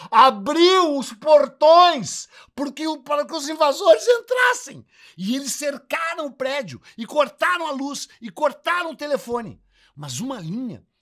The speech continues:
ficou funcionando. E aí a Alzira Vargas, filha do presidente, conseguiu pedir ajuda. Só que a ajuda não veio, porque o Anderson Torres, eh, não, não, era o, o Ibanez Rocha, n-, não, não,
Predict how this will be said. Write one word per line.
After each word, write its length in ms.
ficou 300
funcionando. 680
E 120
aí 300
a 60
Alzira 500
Vargas, 560
filha 380
do 100
presidente, 560
conseguiu 400
pedir 300
ajuda. 420
Só 260
que 160
a 80
ajuda 440
não 320
veio, 400
porque 260
o 160
Anderson 440
Torres, 480
eh, 140
não, 300
não, 240
era 300
o, 340
o 80
Ibanez 460
Rocha, 280
n-, 360
não, 180
não, 180